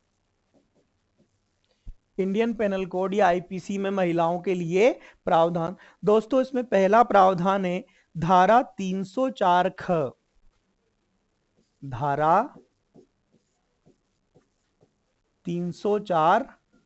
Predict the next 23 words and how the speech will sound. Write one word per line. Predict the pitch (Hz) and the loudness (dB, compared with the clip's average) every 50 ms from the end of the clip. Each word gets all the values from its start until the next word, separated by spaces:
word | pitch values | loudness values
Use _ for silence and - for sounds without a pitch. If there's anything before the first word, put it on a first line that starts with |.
| _ _ _ _ _ _ _ _ _ _ _ _ _ _ _ _ _ _ _ _ - | _ _ _ _ _ _ _ _ _ _ _ _ _ _ _ _ _ _ _ _ -18
ख, | - - 180 170 147 123 - _ _ _ _ _ _ _ _ _ _ _ _ _ _ _ _ _ _ _ _ _ _ _ _ _ _ _ _ _ _ _ _ _ _ _ _ _ _ _ _ _ _ - 165 | -10 -6 -4 -4 -4 -6 -8 _ _ _ _ _ _ _ _ _ _ _ _ _ _ _ _ _ _ _ _ _ _ _ _ _ _ _ _ _ _ _ _ _ _ _ _ _ _ _ _ _ _ -12 -8
धारा | 156 180 156 180 185 202 247 285 | -4 0 2 4 6 6 6 4
तीन | 285 - 240 233 233 226 | 4 -2 -4 -4 -4 -4
सौ | 226 - 262 247 | -4 -6 -8 -4
चार | 208 247 226 226 220 | -2 0 2 2 2
ख | 220 226 233 | 2 -2 -4
की | 208 226 240 226 | -4 -6 -6 -2
बात | 185 196 180 175 175 175 | 0 2 2 2 0 0
करें | - 185 175 190 190 | -4 -4 -4 -4 -4
दोस्तों, | 175 175 180 175 - - 190 208 226 - - _ _ _ - _ _ - | -6 -6 -8 -8 -8 -6 -6 -6 -6 -10 -18 _ _ _ -20 _ _ -4
तो | - 202 214 233 - 277 302 - _ _ _ _ - | -2 0 0 0 -2 -6 -14 -14 _ _ _ _ -6
धारा | 165 180 196 202 226 254 262 | 0 4 4 6 6 4 2
तीन | 254 226 214 214 208 | -2 -6 -8 -6 -6
सौ | 214 247 233 | -4 -4 -4
चार | 233 233 226 190 190 190 | -2 2 2 4 4 2
ख | 190 190 - - | 0 -4 -4 -4
में | 190 190 185 175 180 180 196 254 - _ _ _ _ _ _ _ - - - _ _ - | -2 -2 -2 -4 -4 -4 -6 -8 -12 _ _ _ _ _ _ _ -20 -20 -20 _ _ -12
दहेज | 151 143 143 202 202 196 170 196 247 269 233 208 - | -6 2 4 4 4 4 2 2 2 0 0 0 -4
मृत्यु | 277 240 208 190 196 190 190 _ _ - 233 254 277 269 | -4 -2 0 -2 -2 -2 -4 _ _ -6 -4 -2 -2 -2
के | - 269 254 247 | -4 -4 -4 0
बारे | 190 190 185 175 175 180 180 | 2 2 2 4 2 0 -2
में | 190 196 190 165 | -2 -4 -4 -2
बताया | 170 151 - 143 139 139 147 156 185 233 285 440 - | -4 -2 -2 -2 0 2 4 6 6 6 6 4 2